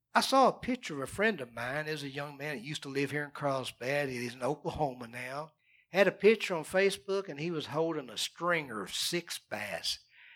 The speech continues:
and the littlest one was over a foot long. Uh, what a, what a catch he had. But do you know why he caught those six fish? And that's because he had the proper equipment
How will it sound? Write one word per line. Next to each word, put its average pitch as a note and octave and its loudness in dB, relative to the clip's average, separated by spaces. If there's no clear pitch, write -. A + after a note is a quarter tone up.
and C3 -6
the A#2 -6
littlest D#3+ 2
one C3 -8
was G#2+ -14
over B2+ -4
a G2+ -12
foot D3+ 0
long. G#2 -10
Uh, B2 -2
what D#3+ 8
a, B2+ 4
what D3+ 4
a C3+ 8
catch D#3+ 2
he F#3 -2
had. B2 2
But D3+ -6
do F3+ -10
you C4 0
know C#4 4
why A3 4
he G#3 -2
caught - -2
those E3+ -4
six - -10
fish? G2 -4
And C3+ -2
that's F#3 0
because E3+ 2
he C#3 -2
had D3 0
the D3 -2
proper D3 0
equipment - 0